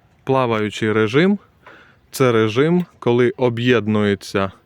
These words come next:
і верхня, е, полость ш-, циліндру, і нижня. Таким чином між ними немає супротиву. Тобто стріла плаває собі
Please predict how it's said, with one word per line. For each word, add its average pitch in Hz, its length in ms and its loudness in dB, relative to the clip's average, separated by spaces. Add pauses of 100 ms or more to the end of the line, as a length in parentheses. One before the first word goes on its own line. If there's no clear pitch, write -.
(240)
і 113 140 0
верхня, 180 600 0 (560)
е, 156 480 -6 (120)
полость 151 640 0 (100)
ш-, - 500 -20
циліндру, 151 540 0 (920)
і 208 120 2
нижня. 92 520 -4 (840)
Таким 127 320 -4
чином 175 400 2
між 113 240 -4
ними 147 320 -2
немає 110 640 -2 (280)
супротиву. 98 720 -4 (440)
Тобто 104 460 -4 (220)
стріла 113 560 -2 (220)
плаває 170 460 0
собі 170 440 0